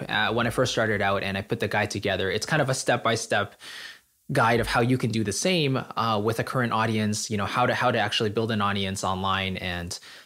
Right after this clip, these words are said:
um, share with them, add value to them, and then profit in the back end. So it's a, it's a really systematic process that you can definitely consider if you're, if you're interested in adding a passive income stream to, uh, to your income. Um, but, uh, yeah, so it's totally free. It's the first link in the box down below. If you, uh, scroll down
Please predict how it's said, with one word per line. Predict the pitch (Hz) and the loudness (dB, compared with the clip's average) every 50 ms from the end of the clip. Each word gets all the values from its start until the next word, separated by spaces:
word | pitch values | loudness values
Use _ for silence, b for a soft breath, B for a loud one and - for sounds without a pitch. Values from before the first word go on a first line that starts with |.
| B _ | B _
um, | - 92 87 85 82 80 | -4 -2 -2 -2 -2 -4
share | - - - 131 123 120 | -2 2 2 4 4 4
with | 120 120 117 | 4 2 2
them, | 117 110 104 | 0 0 0
add | 107 113 104 | 0 -2 0
value | 107 110 104 107 107 104 | 0 0 2 2 0 -2
to | 104 - 101 | -2 -4 -4
them, | 101 98 98 101 | -2 -2 -2 -2
and | 104 101 | -2 -2
then | 98 98 95 | -2 -2 -4
profit | 95 - 101 101 98 - 98 | -4 -2 -2 -2 0 -2 -2
in | 98 92 | -2 -4
the | 92 | -2
back | 92 - 92 87 95 - - | -2 -2 -2 -2 -2 -4 -6
end. | 90 - - - - 92 95 | -8 -8 -8 -10 -8 -8 -4
So | - 101 95 95 | -2 0 0 0
it's | 98 - 110 | 0 0 0
a, | 104 101 98 - | 0 0 0 0
it's | 117 - | 2 2
a | 151 | 4
really | 165 226 240 214 | 6 6 4 4
systematic | - - 165 - 151 131 113 117 110 104 | 2 0 -2 -2 0 0 0 0 0 -2
process | - 120 98 92 - 87 - - | 0 0 0 0 0 -4 -6 -6
that | - 101 92 90 90 - B B B B - | -4 -2 0 0 -2 -4 B B B B -6
you | 117 107 | -4 -2
can | - 104 | -2 0
definitely | 98 113 113 - 113 104 | 0 -2 0 0 -2 -2
consider | - - 101 - - - 196 175 143 123 | -2 -4 -4 -2 0 2 4 4 4 4
if | 113 - - | 2 0 0
you're, | 110 110 107 104 | 0 2 2 2
if | - - 107 - | 0 -2 -2 0
you're | 110 101 95 | 0 0 0
interested | 139 143 - 147 - - 117 104 | 0 0 -2 -2 -2 -2 -2 -2
in | 98 95 92 | -2 -2 -2
adding | 101 101 110 101 95 | -2 -2 0 -2 -2
a | 92 | -4
passive | - 113 98 92 - - - | -4 -4 -4 -4 -4 -4 -6
income | 104 101 - - 107 104 | -6 -6 -6 -6 -6 -4
stream | 107 - - - 104 98 98 98 | -4 -4 -4 -2 -2 -2 -2 -2
to, | - - - 104 101 98 95 | -4 -4 -4 -2 -2 -2 -2
uh, | 95 95 95 95 117 135 | -2 -4 -4 -4 -6 -8
to | - - 113 | -8 -6 -4
your | 95 90 | -4 -2
income. | - - 170 185 - 104 - 104 113 B B B B B B B B B B B B B | -2 -2 -2 -2 -2 -4 -4 -6 -10 B B B B B B B B B B B B B
Um, | - 135 117 113 113 110 107 98 92 110 - _ _ _ _ _ _ _ _ _ - | 0 2 4 4 4 4 2 0 -2 -4 -10 _ _ _ _ _ _ _ _ _ -8
but, | 151 131 127 131 127 120 - | -4 0 2 2 2 4 4
uh, | 135 123 120 117 117 | 4 4 6 6 6
yeah, | 135 156 123 | 4 4 4
so | 117 - | 4 2
it's | 131 123 - | 2 2 2
totally | - 170 170 170 160 | 4 4 6 6 6
free. | 143 - - 139 | 4 2 0 0
It's | 135 127 - | 0 0 -2
the | 123 | -4
first | - - 127 123 - - - | 0 0 2 2 2 0 -2
link | 127 120 - | -2 -2 -2
in | 104 104 | -2 -2
the | 104 | -2
box | 104 104 104 135 220 - - | 0 2 2 2 0 0 -2
down | - 113 113 110 | 0 0 0 0
below. | 104 107 117 147 120 | 0 0 2 2 2
If | - 180 - - 113 | 2 0 -2 -2 -2
you, | 110 110 107 104 98 | -2 0 0 2 2
uh, | 95 92 95 | 0 0 -2
scroll | - - - 127 123 123 | -2 -2 0 2 2 2
down | 117 117 117 117 117 120 120 | 2 0 0 0 0 -2 -2